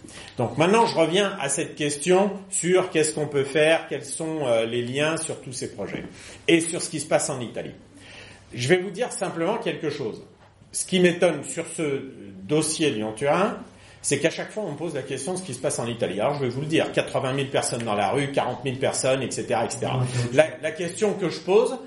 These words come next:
c'est comment se fait-il qu'en France, alors que les trois quarts du projet sont en, est en France,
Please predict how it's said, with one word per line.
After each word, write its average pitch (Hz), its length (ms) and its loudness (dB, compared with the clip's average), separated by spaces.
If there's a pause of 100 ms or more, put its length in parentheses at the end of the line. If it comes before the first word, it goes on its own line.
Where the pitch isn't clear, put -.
(100)
c'est - 160 -4
comment 180 200 0
se - 80 -4
fait-il 175 340 -4
qu'en 170 160 2
France, 151 300 -4
alors 135 180 0
que - 80 -6
les 135 100 -4
trois 180 240 2
quarts 170 240 2
du 151 100 -10
projet 139 340 -4
sont 117 280 -8
en, 117 200 -4
est 117 160 -6
en 110 80 -6
France, - 600 -6